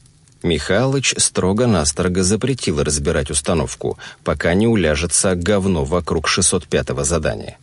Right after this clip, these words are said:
Фомич тут же потерял интерес к С В Ч.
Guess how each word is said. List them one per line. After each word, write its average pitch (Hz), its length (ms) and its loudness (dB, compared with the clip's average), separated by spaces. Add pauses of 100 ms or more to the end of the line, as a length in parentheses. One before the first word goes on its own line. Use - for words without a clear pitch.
(360)
Фомич 98 420 0
тут 98 180 0
же 101 120 0
потерял 73 480 0
интерес 76 380 -2
к 78 100 -6
С - 100 0
В 71 100 -4
Ч. - 180 -4